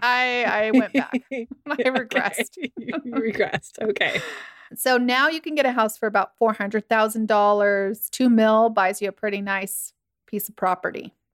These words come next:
Speaker 2: Okay.
Speaker 1: In the nineties, in the nineteen ninety actually, so maybe in the eighties really, but in nineteen ninety, there was a forty-year-old mother named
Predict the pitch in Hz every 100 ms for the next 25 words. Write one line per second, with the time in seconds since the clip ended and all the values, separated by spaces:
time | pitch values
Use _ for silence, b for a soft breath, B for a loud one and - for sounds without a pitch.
0 | _ _ _ _ _ - - 349 440 -
1 | _ - 247 302 359 381 330 277 233 185
2 | 185 208 302 - _ - 202 196 196 196
3 | 180 170 180 170 - 165 - - - -
4 | 196 - - 170 165 165 147 139 - 175
5 | - - 165 175 160 170 196 190 185 -
6 | 226 311 370 254 208 170 185 196 196 202
7 | - 262 269 277 262 220 208 196 196 185
8 | 180 175 180 180 170 170